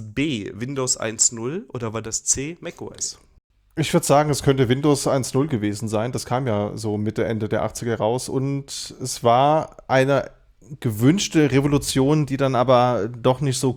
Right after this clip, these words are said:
Speaker 2: cool war, wie sich viele das vorgestellt haben. Und dos selbst gab's ja schon seit Anfang der, der achtziger, wenn ich's richtig weiß. Und war dann keine Revolution mehr. Das kannte man ja schon.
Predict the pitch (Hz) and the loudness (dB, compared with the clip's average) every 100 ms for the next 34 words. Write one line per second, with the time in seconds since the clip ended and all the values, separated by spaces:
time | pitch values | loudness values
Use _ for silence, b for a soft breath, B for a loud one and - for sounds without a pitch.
0 | - 135 123 117 113 113 113 117 113 110 | 0 0 2 0 0 -4 -6 -4 -2 -2
1 | - 135 120 - 107 98 98 98 113 127 | -2 -2 -4 -6 -8 -4 -4 -2 -4 -10
2 | - b b - 113 120 120 - 117 123 | -14 b b -10 -4 -2 0 2 2 0
3 | - 117 - 120 120 104 107 92 113 113 | 2 2 2 -4 -2 -2 -2 0 -2 -2
4 | 104 104 101 98 104 90 - 113 107 101 | -4 -2 -2 -4 -6 -8 -8 -6 -6 -6
5 | 104 - 107 - 104 104 110 110 101 104 | -8 -8 -10 -10 -4 -4 -2 -4 -8 -6
6 | 104 - B B B B B B B - | -8 -14 B B B B B B B 2
7 | 117 127 127 113 113 113 117 113 113 104 | 2 4 0 4 4 4 4 4 2 0
8 | 110 110 101 - 120 123 110 101 98 - | -2 -4 -4 0 4 4 2 0 -4 0
9 | 117 117 104 98 98 98 - 98 98 | 0 2 -2 -2 -6 -10 -10 -10 -12